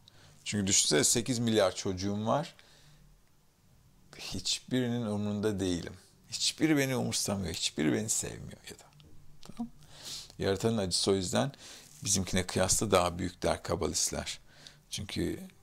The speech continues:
kendimden sekiz milyar var ama kimsenin umrunda değil. O yüzden yaratan olmadan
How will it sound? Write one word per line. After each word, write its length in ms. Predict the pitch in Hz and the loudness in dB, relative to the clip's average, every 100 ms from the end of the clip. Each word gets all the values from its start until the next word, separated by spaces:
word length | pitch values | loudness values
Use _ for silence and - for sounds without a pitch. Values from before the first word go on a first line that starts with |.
| - | -12
kendimden 540 | - 98 98 98 104 104 | 0 2 4 2 2 2
sekiz 380 | - 98 107 | 2 0 0
milyar 360 | 95 87 87 82 | 0 2 2 2
var 420 | 87 107 135 - - - _ - _ - - 95 | 2 2 0 -8 -14 -20 _ -20 _ -16 -8 -2
ama 360 | 92 92 117 - - _ _ _ - - - - - - - - - - - - - - - - - - - - - - - - - - | 2 2 2 -4 -20 _ _ _ -20 -20 -20 -20 -20 -20 -20 -20 -20 -20 -20 -20 -20 -18 -18 -18 -20 -20 -20 -20 -20 -20 -20 -20 -20 -16
kimsenin 500 | - 95 - 95 101 | -8 -6 -4 -4 -4
umrunda 480 | 90 90 87 95 98 | -4 -6 -4 -4 -2
değil. 340 | 90 - - - - - - - - - - - - - - - | -4 -4 -12 -16 -20 -18 -20 -20 -20 -20 -20 -20 -20 -16 -14 -6
O 100 | 104 | -4
yüzden 380 | 98 90 87 90 - - - - - - - | -2 -2 -2 -4 -16 -20 -20 -20 -20 -20 -6
yaratan 680 | 95 98 95 - 110 104 - | 2 4 4 2 0 2 2
olmadan 600 | 110 113 92 87 95 | 2 2 0 0 -2